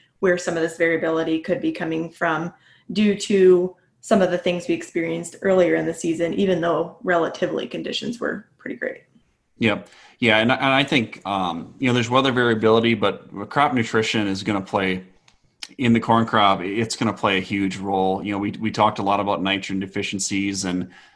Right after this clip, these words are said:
Speaker 2: um, and, and, you know, next to relate to nitrogen or sulfur, P and K, the whole works. We talk a lot about that in the off season. Um, I think those farms with a really good crop nutrition plan are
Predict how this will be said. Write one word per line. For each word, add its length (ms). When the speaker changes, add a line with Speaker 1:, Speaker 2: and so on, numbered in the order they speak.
Speaker 2:
um, 500
and, 140
and, 120
you 120
know, 60
next 240
to 80
relate 280
to 80
nitrogen 500
or 100
sulfur, 800
P 240
and 100
K, 220
the 120
whole 160
works. 300
We 80
talk 260
a 60
lot 180
about 200
that 160
in 40
the 100
off 200
season. 500
Um, 420
I 120
think 260
those 200
farms 460
with 400
a 100
really 320
good 220
crop 240
nutrition 440
plan 380
are 360